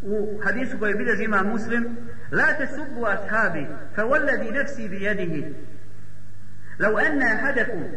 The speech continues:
anfaka mithla Uhudin, Uhudin zahaban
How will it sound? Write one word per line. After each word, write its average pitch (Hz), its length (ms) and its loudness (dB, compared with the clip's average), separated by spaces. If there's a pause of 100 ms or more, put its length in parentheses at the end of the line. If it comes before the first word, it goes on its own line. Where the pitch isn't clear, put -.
(280)
anfaka 240 520 0
mithla 240 380 2
Uhudin, 233 560 0
Uhudin 226 520 2
zahaban 247 440 2